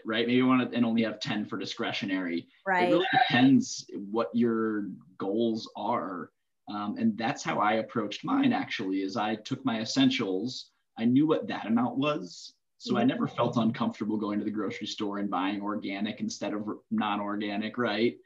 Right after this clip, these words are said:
Speaker 2: Yeah.
Speaker 1: I, I budgeted for that because that's an essential for me. And then I would go into my remaining allowance and I looked at my long-term goals. So Leslie and I did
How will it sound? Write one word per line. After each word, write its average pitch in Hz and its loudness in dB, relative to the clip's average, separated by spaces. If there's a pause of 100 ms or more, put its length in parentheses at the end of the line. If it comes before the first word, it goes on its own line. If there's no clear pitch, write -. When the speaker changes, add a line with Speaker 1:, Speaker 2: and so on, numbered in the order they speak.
(160)
Speaker 2:
Yeah. 190 2
Speaker 1:
I, - -2
I 117 6
budgeted 143 2
for 110 0
that 120 0 (760)
because 131 2
that's 120 2
an 117 4
essential 127 0
for 113 -4
me. 110 4
And 139 6
then 123 4
I 117 2
would 117 2
go 113 0
into 113 4 (220)
my 107 -4
remaining 117 2
allowance - 2
and - -2
I 104 -2
looked 113 -2
at 113 -2
my 131 -2
long-term 113 -2
goals. 98 -4
So 95 0 (320)
Leslie 107 -4
and 104 -2
I 98 -4
did 113 -2